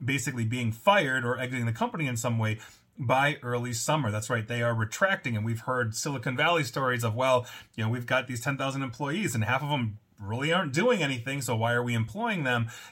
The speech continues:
You know, we're getting rid of that bloat across Silicon Valley, which is good and bad in its own way, 'cause obviously you never like to see people lose their job,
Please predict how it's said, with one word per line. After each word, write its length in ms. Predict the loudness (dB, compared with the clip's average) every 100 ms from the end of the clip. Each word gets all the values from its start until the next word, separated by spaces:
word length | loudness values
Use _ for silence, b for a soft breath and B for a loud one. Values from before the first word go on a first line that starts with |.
| -4
You 60 | 0
know, 40 |
we're 140 | 0
getting 260 | 0 0 0
rid 140 | 0
of 80 | 2
that 240 | 2 2 0
bloat 440 | 0 4 4 2
across 420 | -4 0 2 0
Silicon 420 | -2 -4 -2 -2
Valley, 420 | 0 2 2 2 0
which 300 | 0 -2 -4
is 140 | -4
good 260 | -2 -2 -2
and 300 | -2 -2 0
bad 240 | 0 2
in 80 | 0
its 120 | -2
own 240 | -2 -2
way, 240 | 0 0 0
'cause 140 | 0
obviously 320 | -2 -2 -2
you 160 | -2 -2
never 140 | -2
like 120 | -2 -2
to 60 |
see 100 | -4
people 240 | -4 -4 -4
lose 140 | -6
their 100 | -6
job, 400 | -2 2 2 0